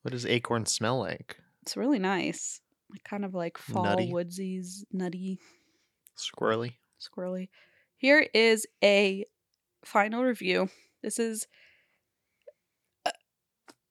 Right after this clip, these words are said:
Speaker 2: I'm sorry.
Speaker 1: Did you just get possessed or something? What was that noise?
Speaker 2: I don't know. My throat's aching. Really scary sounds.
Speaker 1: Okay.
Speaker 2: Do you know what it feels like? Like I ate, um, Pop Rocks.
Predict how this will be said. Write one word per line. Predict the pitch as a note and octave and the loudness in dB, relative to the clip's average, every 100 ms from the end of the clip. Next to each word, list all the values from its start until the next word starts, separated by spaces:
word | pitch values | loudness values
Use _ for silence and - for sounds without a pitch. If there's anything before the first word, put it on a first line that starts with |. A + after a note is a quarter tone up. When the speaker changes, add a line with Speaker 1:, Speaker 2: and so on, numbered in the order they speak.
| - _ - | -20 _ 4
Speaker 2:
I'm | - E5+ F5 F5+ F#5 F5 D5+ D5 - | 6 6 6 6 10 8 8 4 2
sorry. | - - - G#4 - | -2 4 6 6 2
Speaker 1:
Did | A#3+ | 0
you | |
just | A2+ | 2
get | B2 G#2+ | 2 2
possessed | G#2+ G2+ A2+ E3 - | 0 4 6 4 0
or | |
something? | F3 G3 G3+ | 0 0 2
What | D#3+ E3+ | 0 0
was | D#3+ C3+ | 0 0
that | A#2 | 0
noise? | A2 A#2+ D#3 G#2+ F#2 - | 0 0 2 0 -2 -4
Speaker 2:
I | - | 0
don't | F4+ D#4+ | 2 2
know. | E4 F4+ | 0 0
My | E4 - | 0 -2
throat's | - - - - - | -2 0 0 -2 -4
aching. | - - - | -6 -4 -4
Really | - - - | -4 -4 -6
scary | - - - - | -8 -8 -6 -6
sounds. | G4 - - - F#4+ - _ - - - _ _ _ | -6 -6 -6 -6 -10 -16 _ -20 -20 -20 _ _ _
Speaker 1:
Okay. | C4 C#4 C#3 C3 - | -4 2 4 2 0
Speaker 2:
Do | |
you | E4 | 2
know | |
what | F4 | 2
it | G4 | 0
feels | - A#3 C#4 | 0 0 2
like? | D4+ D4+ - | 2 0 -2
Like | A#3+ | 0
I | G#3+ G3 - | 2 2 2
ate, | F#3+ F#3 - | 0 0 0
um, | F3 E3+ - G3 - | -2 -2 -4 -8 -6
Pop | G3 E3+ A#3+ | -4 -2 -2
Rocks. | B3+ C#4 - - | -4 -4 -12 -20